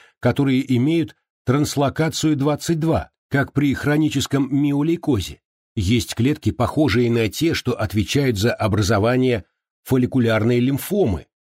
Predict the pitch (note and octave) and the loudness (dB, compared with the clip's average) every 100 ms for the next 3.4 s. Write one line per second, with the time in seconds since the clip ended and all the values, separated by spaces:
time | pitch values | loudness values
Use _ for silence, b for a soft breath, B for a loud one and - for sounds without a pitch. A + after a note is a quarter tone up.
0 | _ F#2+ A2 A2+ G#2+ A2+ A2+ F2 B2+ C3 | _ 0 2 2 2 0 0 0 0 -2
1 | - - - A#2+ B2 F#2+ - C3+ F#2+ - | -4 -6 -4 -2 -2 -2 -2 0 -2 -2
2 | A#2 A#2+ G#2+ A2+ G#2+ G#2+ - - G2+ F#2+ | -2 0 2 2 2 0 -2 -6 -4 -2
3 | D#3+ F#3 - - | 0 0 -2 -10